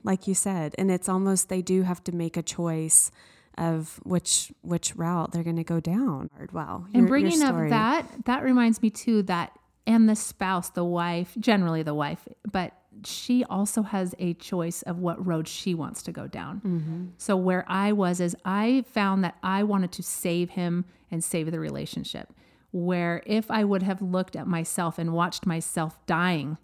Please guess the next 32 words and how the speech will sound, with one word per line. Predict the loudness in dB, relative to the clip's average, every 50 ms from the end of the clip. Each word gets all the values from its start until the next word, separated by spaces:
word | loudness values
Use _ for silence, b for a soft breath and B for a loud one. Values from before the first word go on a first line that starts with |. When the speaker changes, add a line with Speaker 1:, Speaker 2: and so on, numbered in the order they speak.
| _ -6
Speaker 2:
inside, | -4 -4 -4 -4 -6 -8 -8 -8 -8 -10 -12 -14 _ b b b b b b b
and | 0 2 4 6 6
knowing | 8 8 8 8 8 8 6 6 4
if | 0 -2
someone | 0 2 4 4 4
had | 4 2 0
told | -4 -6 -2 2 2 4 4
me | 4 2 0 -4 -2
early | 0 2 2 4 4 4 2
and | 2 0 -4 -6 -18 -20 _ _ _ -4 0
early | 2 2 4 4 4 2 2
on | 0 0 2 2 2 0 -2
that | -2 -6 _ -6
I | -2 0 0 0 0 -2
could | -4 -14 -12 -4 -2 0 2 2 0 0 -4
choose | -6 -2 2 2 4 4 2 2
me | 0 0 2 2 2 2 2 0 0 b b b b
and | -4 -2
it | -2
was | 0 -2
okay | -2 -4 -4 -6 -8 -6 -4 -4
to | -4 -6
choose | -6 -2 0 0 0 2 2
me, | 2 2 4 2 2 2 0
Speaker 1:
Yeah. | 0 -2 -4 -6 -8 -10 -12 -16 _ _ _ _ _
Speaker 2:
then | -2 -2 -2 0
things | 0 -2 -4 -2 -2
might | -2 -4 -2 -4
have | -8 -8 -6
been | -6 -6
different. | -6 -6 -8 -10 -10 -10 -10 _ -10 -4
Speaker 1:
Yeah. | -2 -2 -2 -2 -4 -6